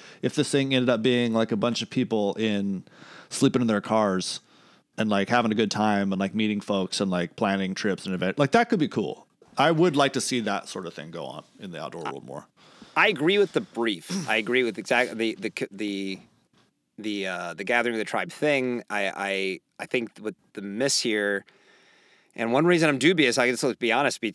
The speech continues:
Speaker 2: they're not a great track record lately. You know, the N F T thing, you know, the A I chatbot thing you and I talked about. It's like, it's sort of a,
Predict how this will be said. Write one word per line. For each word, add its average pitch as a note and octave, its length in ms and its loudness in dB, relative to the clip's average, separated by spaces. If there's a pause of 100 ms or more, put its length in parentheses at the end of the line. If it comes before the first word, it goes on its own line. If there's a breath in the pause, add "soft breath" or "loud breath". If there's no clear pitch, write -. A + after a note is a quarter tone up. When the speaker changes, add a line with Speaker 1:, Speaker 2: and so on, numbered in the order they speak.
Speaker 2:
they're A#2 100 -2
not A#2+ 240 2
a D#3 40 4
great D#3+ 200 2
track D#3 260 2
record G#2+ 240 0
lately. E2+ 300 -8
You F2+ 80 -6
know, G2+ 80 -6
the G#2+ 120 -6
N B2+ 120 4
F C#3 140 2
T C3+ 200 0
thing, D3+ 480 0
you - 80 -10
know, G#2 100 -4
the - 160 -2
A C3+ 120 6
I C3+ 120 6
chatbot C3 500 2
thing C#3 260 2
you C3 100 0
and C3 80 2
I B2+ 80 4
talked B2+ 320 0
about. C3+ 300 2
It's B2+ 120 0
like, A#2 220 0
it's C3 320 -2
sort E3 220 4
of D3 80 2
a, C#3 200 4